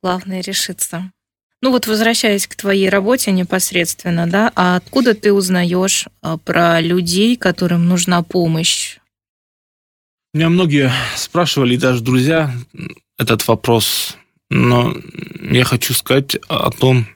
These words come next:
Speaker 2: что ни один раз я сам никуда никогда не ходил.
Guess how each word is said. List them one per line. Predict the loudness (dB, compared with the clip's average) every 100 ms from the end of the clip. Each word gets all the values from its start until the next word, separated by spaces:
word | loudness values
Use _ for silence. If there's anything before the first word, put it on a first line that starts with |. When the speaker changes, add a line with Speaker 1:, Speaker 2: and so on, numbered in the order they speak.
| _ _
Speaker 2:
что | -2 2
ни | 4 4 2 0
один | -2 -2 0 0
раз | 2 0 0 -6 -10 _ _ _ _
я | 0 2
сам | 2 0 0 -2 -8 _ -4
никуда | -2 0 0 2 2
никогда | 2 2 0 0 2
не | 0
ходил. | -2 -6 -4 -6